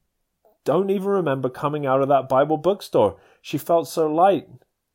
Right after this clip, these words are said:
'It was just like I floated out,' she said. From that day on, Marie battled for me with prayer and fasting that I didn't know about. Though many times I felt the power of God's present ar-,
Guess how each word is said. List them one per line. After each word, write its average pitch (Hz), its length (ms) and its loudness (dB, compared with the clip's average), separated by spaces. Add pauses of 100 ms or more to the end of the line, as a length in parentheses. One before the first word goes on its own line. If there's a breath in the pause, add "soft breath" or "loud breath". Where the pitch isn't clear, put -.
(560)
'It 165 160 -2
was 131 140 -12
just 202 400 -4
like 165 240 -2
I 120 60 -4
floated 165 520 -2
out,' 87 220 -4
she - 160 -16
said. 87 360 -12 (720)
From 131 200 -8
that 208 240 -2
day 208 180 0
on, 95 340 -4
Marie 135 320 -2
battled 147 540 -2
for 98 160 -8
me 90 180 -10
with 101 240 -12
prayer 165 360 2
and 139 100 -8
fasting 127 640 -4
that 104 200 -6
I 117 180 -4
didn't 104 260 -12
know 147 180 -4
about. 87 400 -6 (1300)
Though 131 120 2
many 180 240 -2
times 143 340 -4
I 131 60 0
felt 127 300 0
the 113 60 -8
power 123 300 4
of 117 140 -2
God's 110 240 0
present 147 400 -2
ar-, 127 260 -6